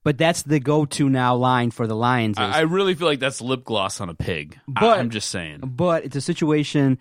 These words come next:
Speaker 1: where the Lions are using that, like, "Hey, the Patriots wanted him," so as a way to kinda shield everybody from all the complaints. But that's gonna be the pick. That will be the definitive pick in the Bob Quinn era. If this guy turns out to be Teez Tabor,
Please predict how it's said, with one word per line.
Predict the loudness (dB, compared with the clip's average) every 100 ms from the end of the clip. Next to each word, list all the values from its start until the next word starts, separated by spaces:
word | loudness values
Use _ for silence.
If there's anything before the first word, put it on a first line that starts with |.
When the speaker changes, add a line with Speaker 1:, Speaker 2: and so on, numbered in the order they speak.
| _
Speaker 1:
where | -4 2 2 2 2
the | 2
Lions | 2 2 2
are | 2
using | 2 2 2
that, | 2 0
like, | -2 0
"Hey, | 2 2
the |
Patriots | 0 2 0 2
wanted | 2 2 2
him," | 0 -2 _ _
so | -6 0 2 2
as | 2 0
a | 0
way | 2 0
to |
kinda | 0 -2 -2
shield | 0 2 2 2
everybody | 0 2 2 2 -2 -6 _ -4
from | 2
all | 2 2
the | -2
complaints. | -6 -4 -2 -2
But | -4 -2
that's | 0
gonna | 2
be | 2
the | 2
pick. | 2 0 -2 _ _ -14
That | -2 0 0 0
will | 2 0
be | 2 0 2 0
the | 0
definitive | 0 -2 2 2 4 0 0
pick | -2 0 0
in | 0
the | 2
Bob | 2 2
Quinn | 2 0
era. | 2 0 -2 _ _ -6
If | 0
this | 0 2
guy | 0 0
turns | 2 2 2
out | 0
to | 0
be | -2
Teez | 0 -2
Tabor, | 2 2 2 2 2 2